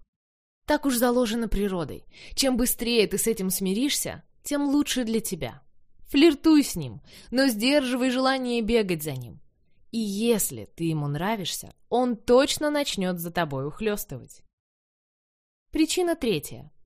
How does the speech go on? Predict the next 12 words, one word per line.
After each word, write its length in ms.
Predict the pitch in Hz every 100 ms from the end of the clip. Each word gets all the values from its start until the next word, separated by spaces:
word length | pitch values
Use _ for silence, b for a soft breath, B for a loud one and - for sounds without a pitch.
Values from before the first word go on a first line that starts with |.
| - _ - - -
Только 340 | 320 262 294
дуры 400 | 233 254 240 202
влюбляются 640 | 180 190 202 196 170 170
сразу 380 | - 202 226 190
без 180 | 160 151
оглядки. 560 | 135 127 123 - - - _ B B B
Нам, 320 | 254 302 277
женщинам, 500 | 240 320 302 254 240
слишком 640 | - 240 294 311 - 247 247
легко 480 | 247 - - 277
вскружить 640 | 294 - 254 269 226 254 208
голову. 540 | 196 175 135 110 -